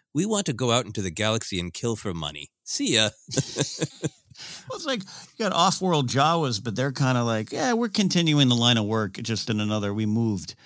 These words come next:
Speaker 2: Uh, but I love that, yeah, this, uh, you know what? Enough of sweeping. I'm hacking, like, for money. Like, what?
Speaker 1: <laughs> From
Speaker 2: That's
Speaker 1: sweeping to hacking,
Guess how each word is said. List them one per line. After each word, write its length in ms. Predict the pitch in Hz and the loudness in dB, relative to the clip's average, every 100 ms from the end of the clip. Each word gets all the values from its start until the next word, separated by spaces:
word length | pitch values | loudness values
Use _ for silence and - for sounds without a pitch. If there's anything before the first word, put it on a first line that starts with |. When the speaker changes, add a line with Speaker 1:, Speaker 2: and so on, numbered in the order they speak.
| - - - - | -20 -20 -16 -4
Speaker 2:
Uh, 380 | 110 107 107 117 | 0 0 0 -2
but 140 | 123 | 0
I 80 | 120 | 2
love 240 | 127 127 | 2 2
that, 100 | 120 | 0
yeah, 220 | 123 113 92 | 0 0 0
this, 240 | 113 101 | -2 -2
uh, 340 | 123 110 107 107 | -2 0 0 0
you 100 | - | 2
know 120 | 170 175 | 4 4
what? 120 | 175 | 2
Enough 360 | 135 160 190 - | 0 0 0 0
of 80 | 127 | -2
sweeping. 680 | - - 135 123 101 87 - | -2 2 2 2 0 -4 -6
I'm 200 | 127 139 | -2 -2
hacking, 460 | 85 110 104 - 147 - 147 - | 0 -4 -4 -8 -10 -12 -10 -6
like, 200 | 104 - 165 | -6 -6 -4
for 120 | 131 | 0
money. 380 | 113 117 113 82 - | 2 2 0 -2 -2
Like, 280 | 113 101 - | -2 -2 -4
what? 340 | 160 220 226 - _ _ | 0 0 -2 -8 _ _
Speaker 1:
<laughs> 920 | 196 185 - - - - - 190 - | -10 -8 -8 -6 -6 -6 -10 -14 -16
From 280 | - 104 87 | -8 -6 -4
Speaker 2:
That's 120 | 90 | -4
Speaker 1:
sweeping 380 | 139 147 139 139 | 0 0 0 -2
to 100 | 131 | -2
hacking, 520 | 107 82 - 73 76 | -4 -4 -6 -12 -14